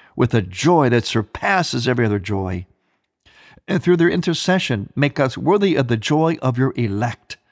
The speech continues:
for you are rich in mercy.'" Isn't that incredibly inspiring?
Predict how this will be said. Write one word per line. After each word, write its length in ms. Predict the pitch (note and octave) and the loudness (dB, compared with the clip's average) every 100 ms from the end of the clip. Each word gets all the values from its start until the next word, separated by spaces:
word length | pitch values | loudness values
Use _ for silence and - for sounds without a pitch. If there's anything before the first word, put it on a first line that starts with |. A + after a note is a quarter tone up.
| _ _ _ _ | _ _ _ _
for 180 | - | -2
you 240 | A#2 C3+ E3+ | 2 4 4
are 220 | A2+ G2 | 2 -2
rich 360 | F#2 C3 - - | 0 0 0 -4
in 180 | B2 A#2+ | -4 -2
mercy.'" 460 | A2 G2+ - C3 - _ _ - _ | -2 -2 -6 -10 -14 _ _ -20 _
Isn't 260 | - F#3+ A3+ | -2 0 0
that 80 | - | -2
incredibly 640 | C3 A2 - C3+ D#3 C3+ | -4 -4 -2 0 0 0
inspiring? 760 | G#2+ F#2 - G#2 G#2 A#2 C#3 | 0 -2 -4 -2 0 0 -2